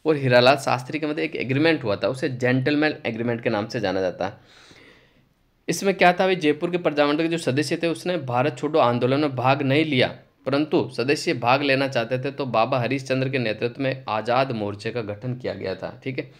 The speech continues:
ये भी आपको याद रखना। इसके अलावा मैं बात कर लूँ तो उन्नीस सौ चौवालीस में जानकीलाल बजाज ने जयपुर प्रजामंडल की अध्यक्षता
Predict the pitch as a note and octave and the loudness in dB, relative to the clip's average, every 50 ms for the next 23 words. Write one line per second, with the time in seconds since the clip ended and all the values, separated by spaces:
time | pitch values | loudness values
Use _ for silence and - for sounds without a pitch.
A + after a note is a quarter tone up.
0 | _ _ _ _ A2 A2+ A2+ A#2 A#2+ B2+ B2 A#2+ B2 - C3+ A#2 A#2 A#2+ A#2+ A#2 | _ _ _ _ -6 -2 -2 0 2 2 2 2 0 0 0 2 2 2 0 -4
1 | A#2 B2 A#2+ A2+ A#2+ - - - _ _ _ _ - C3 - - E3 D3+ D3+ E3 | -4 -4 -6 -8 -8 -14 -20 -20 _ _ _ _ -12 -10 2 4 6 8 8 6
2 | F3 F3+ E3+ E3+ D#3 D#3+ D#3+ - E3 E3 E3+ E3+ E3+ F3 C#3 D3 D3+ D#3+ D3+ F3+ | 6 4 6 6 6 6 6 2 0 0 0 0 -2 -2 -2 -2 -2 -2 -2 -4
3 | F3 F3 - D3 C3+ C3 C#3 D3 E3 E3+ E3+ E3 D3+ C3+ C3 B2 B2+ C3 C3 C#3+ | -6 -2 0 0 2 4 4 4 2 0 -2 -4 -2 2 2 2 2 2 0 0
4 | D#3 D3+ D3+ D#3 C#3+ B2+ A#2+ B2+ B2+ C3 D3 D#3 D3 C3 B2 B2 B2 C3 D3 C3 | 2 2 2 2 0 2 4 4 4 4 2 -2 -2 -2 -2 -4 -4 -4 -8 -6
5 | C3 B2 G#2+ A2 G#2+ A2 A2+ A#2 A#2+ B2 C3 A2+ G2 - G#2 - - - - E3+ | -6 -4 -2 -2 -2 -2 -4 -4 -4 -2 -4 -4 -4 -4 -8 -10 -8 -2 -2 0